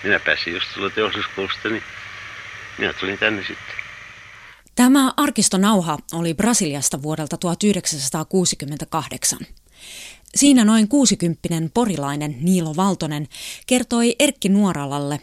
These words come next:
Speaker 2: miten päätyi Toivo Uuskallion perustamaan vegetaariseen ihanneyhteisöön Penedoon. Suomen siirtolaisuusinstituutin johtaja Ismo Söderling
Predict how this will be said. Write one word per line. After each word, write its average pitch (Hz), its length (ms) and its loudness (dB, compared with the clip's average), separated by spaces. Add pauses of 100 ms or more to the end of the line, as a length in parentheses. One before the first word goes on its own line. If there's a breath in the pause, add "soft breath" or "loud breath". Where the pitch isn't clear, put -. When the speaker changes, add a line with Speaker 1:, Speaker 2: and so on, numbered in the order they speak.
Speaker 2:
miten 156 400 0
päätyi 156 480 0
Toivo 175 380 2
Uuskallion 147 800 -2
perustamaan 156 720 -2
vegetaariseen 160 800 0
ihanneyhteisöön 190 1120 2 (100)
Penedoon. 160 600 -4 (1040 loud breath)
Suomen 262 560 8
siirtolaisuusinstituutin 170 1400 2
johtaja 160 480 0 (180)
Ismo 170 300 2
Söderling 151 640 2